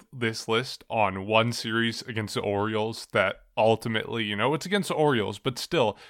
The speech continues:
this was an incredible moment of the Blue Jays season, scoring twenty-two runs. It was <laughs> seventeen to three by the third inning. Like, what? <laughs> You know, scoring seventeen runs in three innings alone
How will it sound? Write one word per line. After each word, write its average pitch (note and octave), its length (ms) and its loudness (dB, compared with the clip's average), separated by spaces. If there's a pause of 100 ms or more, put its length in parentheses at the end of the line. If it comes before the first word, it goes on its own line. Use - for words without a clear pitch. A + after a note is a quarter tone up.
(200)
this C3 180 0
was C3 140 -4
an B2+ 80 2
incredible A2+ 460 2
moment G2 360 -2
of G#2 100 -6
the G2+ 60 -6
Blue G2 200 -4
Jays F#2+ 220 -2
season, F#2+ 340 -6
scoring G2 340 -6
twenty-two A#2 460 -4
runs. G2 300 -2 (260)
It C#3+ 100 -2
was F#3 180 0
<laughs> - 0 -
seventeen F3+ 840 0
to C#3 80 -12
three C#3 420 -2 (380)
by C3 120 6
the A#2+ 140 2
third B2+ 500 0
inning. G#2 320 -4 (1040)
Like, C3+ 300 -2
what? C3 480 2 (280)
<laughs> G3+ 180 4 (340)
You D#3 100 0
know, D3+ 120 4
scoring E3+ 300 0
seventeen E3 500 0
runs C#3 260 4
in B2 120 -4
three B2 320 0
innings B2+ 380 -2
alone A2 580 4